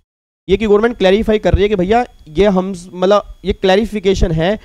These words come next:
कि तुम ये दिमाग में मत लेके चलो कि इसको भी हम supply बनाएंगे। हम clarify कर रहे हैं कि भैया जो उसमें goods जा रहा है उस पे जीएसटी की बातें हो सकती हैं, जो repair की service है उस पे जीएसटी की बातें हो सकती हैं, जिस transportation,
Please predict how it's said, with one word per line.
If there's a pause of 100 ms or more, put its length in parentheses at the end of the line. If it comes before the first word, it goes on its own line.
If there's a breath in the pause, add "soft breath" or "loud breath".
(140 soft breath)
कि (240)
तुम
ये
दिमाग
में
मत
लेके
चलो
कि
इसको
भी
हम
supply
बनाएंगे। (260 soft breath)
हम
clarify
कर
रहे
हैं (240 soft breath)
कि
भैया
जो
उसमें (100)
goods
जा
रहा
है (100)
उस
पे
जीएसटी
की
बातें
हो
सकती
हैं, (260 soft breath)
जो
repair
की
service
है
उस
पे
जीएसटी
की
बातें
हो
सकती
हैं, (320 soft breath)
जिस
transportation,